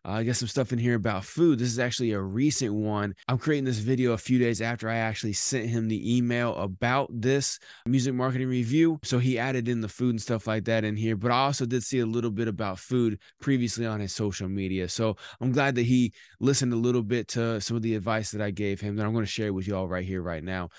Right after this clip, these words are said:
But anyway, so whenever I was looking at his social media before, whenever I was first putting up the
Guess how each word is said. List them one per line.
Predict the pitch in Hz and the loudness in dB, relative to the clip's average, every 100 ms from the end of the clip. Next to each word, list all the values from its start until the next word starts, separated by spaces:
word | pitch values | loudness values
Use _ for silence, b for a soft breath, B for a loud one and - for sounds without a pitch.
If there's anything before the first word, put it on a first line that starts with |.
| B B - | B B 0
But | 131 147 | 4 4
anyway, | 165 160 139 120 B B - | 6 4 4 2 B B -6
so | - | 0
whenever | 147 165 185 180 | 2 2 2 2
I | 180 | 0
was | 151 131 | -2 -4
looking | 196 196 170 | -8 -4 0
at | |
his | 131 113 | 0 0
social | 135 127 120 | 0 0 0
media | 107 120 117 101 | 2 2 2 2
before, | 92 95 120 113 107 98 | -2 -2 2 2 2 0
whenever | 101 104 104 | -2 0 2
I | 101 | 0
was | 98 | 0
first | - 110 - | -2 -2 0
putting | 107 90 | -2 0
up | 101 - - | -4 -6 -6
the | 98 98 98 98 | -2 0 0 -2